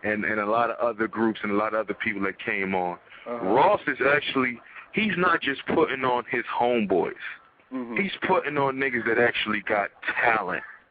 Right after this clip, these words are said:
Speaker 2: Okay.
Speaker 1: He's putting on niggas that you will see with solo albums. You will see all three of these people in this group with solo albums, solo deals.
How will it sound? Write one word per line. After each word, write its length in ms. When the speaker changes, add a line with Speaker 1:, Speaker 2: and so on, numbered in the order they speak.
Speaker 2:
Okay. 360
Speaker 1:
He's 120
putting 280
on 180
niggas 260
that 200
you 80
will 200
see 140
with 180
solo 400
albums. 480
You 160
will 220
see 340
all 300
three 300
of 160
these 140
people 240
in 100
this 160
group 320
with 140
solo 360
albums, 380
solo 300
deals. 340